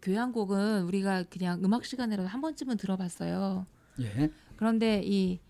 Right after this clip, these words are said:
Speaker 1: 말러와 결혼했던 여자가 알마 말러였는데
Speaker 2: 음.
Speaker 1: <clears throat> 구스타프 말러가 죽고
Speaker 2: 음.
Speaker 1: 알마 말러가 이제 혼자가,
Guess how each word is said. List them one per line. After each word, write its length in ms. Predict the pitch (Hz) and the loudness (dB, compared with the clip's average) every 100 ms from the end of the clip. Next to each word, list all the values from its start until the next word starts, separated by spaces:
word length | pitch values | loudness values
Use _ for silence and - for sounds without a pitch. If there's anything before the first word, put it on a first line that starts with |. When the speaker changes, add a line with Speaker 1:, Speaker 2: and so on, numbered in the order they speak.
| - - | -20 -10
Speaker 1:
말러와 1040 | 156 190 247 240 226 208 196 190 202 190 | 0 2 2 4 4 2 2 0 2 0
결혼했던 600 | - 170 208 214 202 196 180 | -2 2 4 4 4 2 2
여자가 460 | 170 180 208 - | 0 0 0 0
알마 280 | 175 190 240 | 2 4 4
말러였는데 920 | 196 185 185 180 185 185 240 208 165 - - - | 4 4 2 2 2 2 4 4 2 -4 -4 4
Speaker 2:
음. 260 | 117 107 87 - | 4 4 0 -10
Speaker 1:
<clears throat> 300 | - 330 190 - - _ - - - - - | -6 -4 -6 -10 -20 _ -20 -20 -20 -20 -10
구스타프 400 | - 240 269 262 | -4 2 2 2
말러가 1040 | 254 190 196 214 202 190 196 220 180 175 180 _ _ | 4 6 6 6 6 4 4 4 2 0 -6 _ _
죽고 760 | - 196 - 208 202 190 170 185 _ 127 | -8 -8 2 4 6 4 0 -4 _ 4
Speaker 2:
음. 240 | 120 95 | 4 4
Speaker 1:
알마 280 | - 190 240 | 2 6 6
말러가 380 | 233 196 190 185 | 6 4 4 2
이제 120 | 175 | 0
혼자가, 500 | 254 277 285 262 226 | 0 2 4 4 4